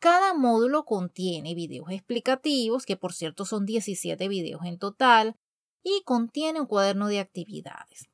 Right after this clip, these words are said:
También cada módulo puede contener recomendaciones adicionales, como enlaces a episodios de podcast que avalan el contenido, meditaciones, acceso a otros recursos gratuitos, entre otro tipo de material que te apoyará en este proceso.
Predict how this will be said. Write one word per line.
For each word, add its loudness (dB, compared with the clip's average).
También 0
cada 2
módulo -2
puede 4
contener -8
recomendaciones -6
adicionales, -2
como 2
enlaces 2
a -2
episodios -6
de -6
podcast -6
que -8
avalan -6
el -8
contenido, -4
meditaciones, -4
acceso -2
a 4
otros 4
recursos -4
gratuitos, -2
entre -2
otro 0
tipo -2
de 0
material -4
que -4
te -8
apoyará -6
en -6
este -8
proceso. -12